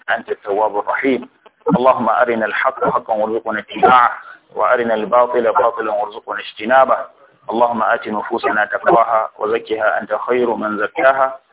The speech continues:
أنت وليها ومولاها برحمتك يا أرحم الراحمين يا رب العالمين. اللهم صل على محمد وعلى آل محمد وبارك على محمد وعلى آل محمد كما صليت وباركت على إبراهيم وعلى آل إبراهيم إنك حميد مجيد.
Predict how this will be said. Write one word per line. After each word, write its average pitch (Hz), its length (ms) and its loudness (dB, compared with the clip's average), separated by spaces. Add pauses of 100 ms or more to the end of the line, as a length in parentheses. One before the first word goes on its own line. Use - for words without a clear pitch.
(300)
أنت 123 220 -2
وليها 107 640 0 (100)
ومولاها 110 640 0 (240)
برحمتك 110 560 -4
يا 107 280 2
أرحم 113 300 -4
الراحمين 107 520 -2
يا 104 140 0
رب 95 140 -4
العالمين. 110 640 -2 (360)
اللهم 123 320 0
صل 113 240 -2
على 107 240 2
محمد 113 460 -2
وعلى 107 340 2
آل 107 160 -2
محمد 127 460 -2 (280)
وبارك 117 480 2
على 113 200 2
محمد 120 460 -2
وعلى 110 360 2
آل 107 140 -4
محمد 135 480 -2 (260)
كما 107 220 2
صليت 113 460 -2
وباركت 104 520 0
على 104 380 0
إبراهيم 107 540 -2
وعلى 104 320 0
آل 101 160 -4
إبراهيم 104 480 -6
إنك - 140 -6
حميد 101 280 -12
مجيد. 104 400 -4